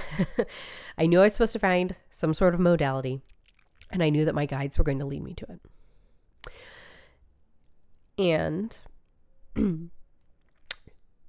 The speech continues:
that was, it was, like, the week after that was when I found quantum hypnosis. It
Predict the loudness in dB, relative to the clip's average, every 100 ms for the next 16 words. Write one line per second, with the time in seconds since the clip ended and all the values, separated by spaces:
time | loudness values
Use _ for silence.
0 | -20 _ _ _ _ _ _ _ _ _
1 | _ _ _ _ _ -8 -6 2 4 4
2 | 0 0 4 6 6 6 6 4 2 -2
3 | -6 -10 -20 -20 -20 -20 _ -20 -20 _
4 | _ -6 -4 0 -2 -2 -8 -10 -2 2
5 | 4 4 2 2 -2 -2 -4 -4 -4 -2
6 | -6 -8 -8 -6 -6 -6 -8 -6 -6 -6
7 | -18 _ _ _ -20 _ _ _ _ _
8 | _ _ -6 2 2 2 -4 -2 -2 -4
9 | -6 -16